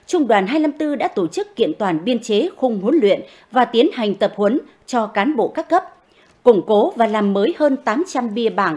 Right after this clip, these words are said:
các loại, gần một nghìn năm trăm mô hình học cụ, tổ chức thông qua và phê duyệt giáo án huấn luyện, bảo đảm chặt chẽ, phù hợp với thực tiễn của đơn vị. Đến nay, một trăm phần trăm chiến sĩ mới đã được kiểm tra, tháng đầu huấn luyện các nội dung cơ bản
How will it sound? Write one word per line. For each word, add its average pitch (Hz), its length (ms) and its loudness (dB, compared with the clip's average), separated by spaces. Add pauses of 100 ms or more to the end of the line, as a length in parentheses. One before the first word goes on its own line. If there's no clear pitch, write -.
các 359 160 -8
loại, 180 220 0 (380)
gần 240 220 2
một 233 120 0
nghìn 233 260 -2
năm 330 140 2
trăm 311 260 0
mô 320 120 2
hình 208 200 -2
học 180 200 -6
cụ, 208 240 2 (340)
tổ 196 160 0
chức 403 260 -4
thông 233 180 -4
qua 220 360 -2
và 180 140 -2
phê 285 280 -6
duyệt 196 200 -2
giáo 202 200 -4
án 262 280 -2
huấn 277 180 0
luyện, 196 200 0 (240)
bảo 180 200 0
đảm 170 200 -2
chặt 202 240 -8
chẽ, 214 140 -4 (380)
phù 226 180 2
hợp 208 300 0
với 277 120 2
thực - 220 -6
tiễn 208 140 -2 (140)
của 175 80 -2
đơn 226 160 -2
vị. 175 260 -2 (840)
Đến 226 280 0
nay, 214 240 -2 (200)
một 240 220 4
trăm 339 160 0
phần - 120 -6
trăm 294 200 -4
chiến 269 180 -6
sĩ 294 180 -8
mới 240 320 0
đã - 100 -4
được 247 220 -6
kiểm 208 160 -2
tra, 233 400 -6 (260)
tháng 302 220 0
đầu 220 160 4
huấn 247 140 -2
luyện 233 320 0
các 392 160 -6
nội 196 180 0
dung 240 220 -4
cơ 294 200 -2
bản 180 300 -2